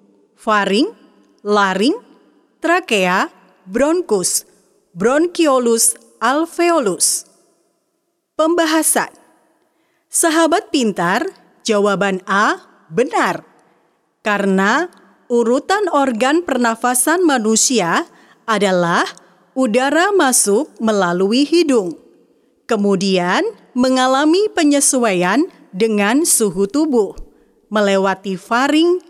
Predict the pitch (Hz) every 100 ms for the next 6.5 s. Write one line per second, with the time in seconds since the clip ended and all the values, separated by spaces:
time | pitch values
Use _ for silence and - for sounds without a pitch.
0 | - 202 262 381 440 370 214 190 185 175
1 | 175 _ _ _ _ _ _ _ - 277
2 | 311 440 247 196 349 - _ - 196 233
3 | - 370 381 - 240 208 214 254 330 339
4 | - 220 220 214 220 214 214 - 339 370
5 | 285 185 170 262 - _ _ _ - 208
6 | 196 - 170 226 359